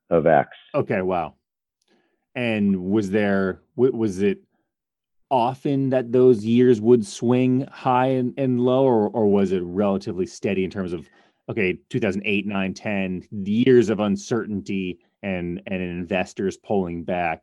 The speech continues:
Speaker 2: that we know those are gonna be bad years, and then the good years last for a while, or, or is it kinda high?
Speaker 1: Yeah, yeah. Gen-, generally,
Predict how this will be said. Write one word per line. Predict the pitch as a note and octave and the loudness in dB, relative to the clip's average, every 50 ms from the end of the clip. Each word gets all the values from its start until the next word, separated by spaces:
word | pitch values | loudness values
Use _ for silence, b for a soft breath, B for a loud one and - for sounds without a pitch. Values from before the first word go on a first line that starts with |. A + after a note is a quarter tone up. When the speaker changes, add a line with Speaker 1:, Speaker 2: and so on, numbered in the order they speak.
| _ - | _ -16
Speaker 2:
that | F#2 F#2 F#2+ F#2+ G#2 | -10 -8 -8 -6 -6
we | F#2+ F#2+ F2+ | -6 -6 -4
know | F2+ F#2 F#2+ F#2 F#2 F#2 | -2 -2 0 0 0 0
those | E2+ F2+ F2+ - G2+ | 0 -2 -4 -4 -6
are | F2 | -8
gonna | F2 E2+ E2 D#2+ | -8 -8 -10 -10
be | E2 E2 | -10 -10
bad | C#2+ - E2+ D#2+ D#2+ D2 D#2 | -8 -6 -6 -6 -8 -8 -10
years, | E2 D#2+ D#2+ D#2 D2+ D2+ D2 C#2+ - _ _ _ _ _ _ _ | -10 -8 -8 -8 -8 -10 -12 -14 -18 _ _ _ _ _ _ _
and | G2 F2 E2+ | -12 -10 -10
then | E2 D#2+ D#2+ D#2 | -10 -10 -10 -12
the | E2 | -10
good | C#2 - F2 E2 D2+ | -8 -8 -8 -8 -8
years | D#2+ D#2+ D#2+ D#2 - - | -10 -10 -10 -10 -12 -12
last | E2 D2+ D2 C#2+ - _ - D#2 - _ | -12 -12 -12 -12 -16 _ -20 -20 -20 _
for | - F2 | -14 -12
a | E2 | -8
while, | D#2+ F2 F#2+ G#2+ A#2+ A#2+ | -4 0 2 2 2 2
or, | G#2+ G2 F#2 | 0 -2 -4
or | F#2 G#2 | -4 -6
is | G2 - | -6 -6
it | - - | -8 -8
kinda | F#2 E2+ D#2 | -10 -10 -8
high? | - - G2 F#3+ G3 | -6 0 4 6 8
Speaker 1:
Yeah, | F3+ D#3+ D3 B2 A2 G2 F#2 A2+ | 10 10 10 10 8 6 6 6
yeah. | C#3+ C#3 B2+ A#2 A2+ A2 | 6 8 8 8 8 6
Gen-, | G#2+ C#3 F3 F3 F3 E3 D3+ C3 | 6 6 6 6 6 6 4 4
generally, | B2 D#3 D3 D3 D3 C#3+ C#3 C3+ C3 B2+ B2 A#2+ A2+ A2+ G#2+ G2+ G2+ G2+ G2+ | 4 4 6 6 6 6 8 8 8 8 8 8 8 8 6 4 2 0 -4